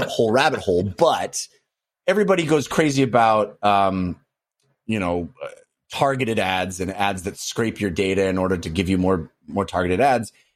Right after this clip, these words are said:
And yes, that is problematic to the extreme, and I have major issues with a lot of it. But also, seeing an ad that is exactly the thing I need is way better than seeing an ad for diapers when I don't have a baby, right? It's,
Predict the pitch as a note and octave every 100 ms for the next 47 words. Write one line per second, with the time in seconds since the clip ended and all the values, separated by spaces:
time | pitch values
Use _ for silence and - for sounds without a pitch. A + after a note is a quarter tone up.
0 | _ - D3 B2 F3+ D3 - - C#3 C3+
1 | - - C3 B2+ A#2+ A2+ A2+ - G#2+ G2+
2 | F#2+ - - D#3 C#3 B2 A2 G#2 G2 G2+
3 | F#2 F2 G2 - G#2 G2+ A2 G#2+ A2+ B2
4 | A2 F#2 F2 E2+ E2 D#2+ F2 - - _
5 | - C#3+ F3+ D4 C#4+ F3+ D3 D3 F3+ -
6 | _ _ _ - - A3 G#3+ F#3+ F3+ F#3+
7 | F3+ E3+ D#3+ D#3 C#3+ C3+ C#3 D3+ - C#3+
8 | C#3 - F3+ D3+ B2 A2+ A2 A#2 B2 B2+
9 | - C#3+ B2+ D#3 F3 D#3+ D#3 D#3 D3+ D3
10 | - D3 D3+ C#3 B2+ C3 B2+ - C3+ C3
11 | A#2 - _ - B2+ D3+ C3 C3+ C3 C#3
12 | C#3 D3 D3 C#3 G3 D4+ B1+ - _ B2
13 | D3+ D#3 C#3 -